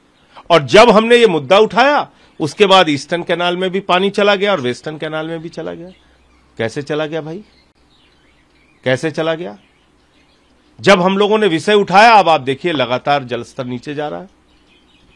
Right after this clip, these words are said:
कैसे जा रहा है? तो ये, ये सवाल है कि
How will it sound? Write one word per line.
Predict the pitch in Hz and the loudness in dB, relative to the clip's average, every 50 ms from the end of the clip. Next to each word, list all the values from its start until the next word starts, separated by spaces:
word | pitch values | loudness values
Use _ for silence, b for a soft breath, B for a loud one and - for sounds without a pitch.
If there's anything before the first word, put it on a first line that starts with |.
| _ _ _ _ _ _ _ _ _ _ | _ _ _ _ _ _ _ _ _ _
कैसे | 113 113 110 - 139 | -8 -8 -8 -8 -8
जा | 127 143 143 | -6 -6 -6
रहा | 143 156 175 | -6 -8 -12
है? | 190 185 _ _ _ _ _ _ _ _ _ _ _ _ _ _ _ _ _ _ _ _ _ - | -14 -18 _ _ _ _ _ _ _ _ _ _ _ _ _ _ _ _ _ _ _ _ _ -10
तो | 196 | -8
ये, | 151 127 131 180 185 - - 240 | -8 -6 -4 -4 -4 -2 -2 -4
ये | 220 175 147 165 214 247 | -4 -4 -4 -6 -8 -8
सवाल | 220 - - 131 127 127 131 131 127 | -8 -8 -8 -6 -4 -4 -4 -2 -2
है | 143 185 220 | -4 -4 -4
कि | 214 277 262 269 240 | -6 -10 -10 -10 -12